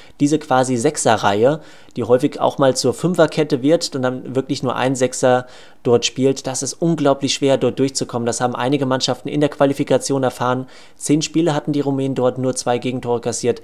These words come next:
Das war der absolute Bestwert in der Qualifikation. Das sollte man immer im Hinterkopf haben und vor allem natürlich auch noch der psychologische Druck, der auf der französischen Mannschaft lastet. Das, ähm, erste Spiel bei der Heim-Europameisterschaft ist nie leicht. Die Deutschen zweitausendsechs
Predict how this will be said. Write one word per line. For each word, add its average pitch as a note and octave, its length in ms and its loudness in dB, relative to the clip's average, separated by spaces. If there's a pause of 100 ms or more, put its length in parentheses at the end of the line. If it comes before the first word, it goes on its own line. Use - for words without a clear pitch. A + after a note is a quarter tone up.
(260)
Das - 200 -6
war A#2+ 80 2
der A2 140 0
absolute A2 420 -4
Bestwert G#2 440 -6
in A2 60 -10
der G2+ 100 -6
Qualifikation. A2 680 -4
Das C3 160 0
sollte E3 200 2
man D#3 120 2
immer D3+ 180 2
im C3 60 0
Hinterkopf D#3 500 -2
haben C3+ 260 2 (320)
und C#3 120 -4
vor B2+ 140 0
allem D3 160 4
natürlich C#3+ 380 0
auch C#3 60 -2
noch C3+ 100 -2
der C3+ 140 2
psychologische C3+ 580 -2
Druck, C3 220 -4
der B2 140 4
auf A#2+ 100 -2
der B2 120 0
französischen A2+ 640 -4
Mannschaft G#2 500 -8 (320)
lastet. G2+ 460 -6
Das, G#2+ 320 -6
ähm, G#2 240 -6
erste C3+ 300 -2
Spiel F3 280 0
bei C#3+ 120 4
der B2 180 0
Heim-Europameisterschaft C3+ 1080 2
ist C3+ 140 -6
nie D3+ 100 2
leicht. D3+ 360 0
Die C3 60 -2
Deutschen C3 340 2
zweitausendsechs B2+ 760 0